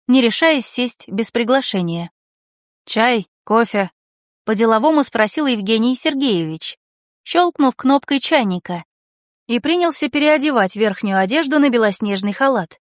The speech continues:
"Нет, ничего не нужно, я к вам по делу". "Излагай". Никитин опустился в кресло и жестом пригласил последовать его примеру.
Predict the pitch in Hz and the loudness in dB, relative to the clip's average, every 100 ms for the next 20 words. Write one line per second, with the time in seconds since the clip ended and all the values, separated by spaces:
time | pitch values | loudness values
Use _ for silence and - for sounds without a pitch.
0 | _ _ _ _ - 240 208 - _ - | _ _ _ _ -4 -2 -2 -6 _ -2
1 | 262 294 320 302 285 277 180 190 233 240 | 2 2 2 2 2 2 0 -2 0 2
2 | 233 233 208 247 254 185 151 - _ _ | 2 2 2 0 0 -2 -4 -12 _ _
3 | _ _ _ 226 233 247 262 202 165 160 | _ _ _ -6 0 2 2 0 -4 -10
4 | _ _ _ - 240 254 349 - 320 262 | _ _ _ -2 0 2 0 2 2 2
5 | 247 - 311 269 233 - 339 370 339 339 | -2 -2 -6 -2 -4 -2 -2 0 0 0
6 | 226 214 226 302 - 277 247 196 196 185 | 0 0 0 0 2 0 0 0 0 -2
7 | 285 294 208 - 202 220 196 214 208 254 | -6 -2 -4 -2 -2 -2 -4 -2 -2 0
8 | 277 269 170 | 2 2 0